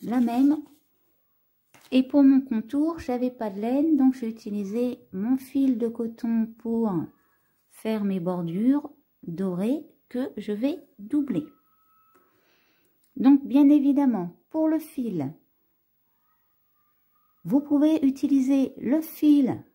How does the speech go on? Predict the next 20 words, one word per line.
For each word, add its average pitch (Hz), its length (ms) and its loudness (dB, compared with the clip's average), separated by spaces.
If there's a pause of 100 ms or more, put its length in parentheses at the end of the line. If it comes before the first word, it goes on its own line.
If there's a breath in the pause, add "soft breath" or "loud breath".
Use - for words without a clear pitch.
(260)
que 330 280 -2 (240)
vous 240 240 2
voulez. 254 520 2 (220)
La 170 180 -4
seule 339 300 -8
chose 247 640 -2 (400)
que 311 260 -4
je 202 160 -8
vous 214 220 -4
déconseille, 226 800 -4 (360 soft breath)
c'est - 300 -6
un 226 100 2
fil 220 480 -2 (360 soft breath)
trop 320 240 0
fin 277 400 -6 (560)
ou 285 260 4
une 247 220 4
laine 277 340 4 (320)
trop - 240 -4
épaisse. - 800 -8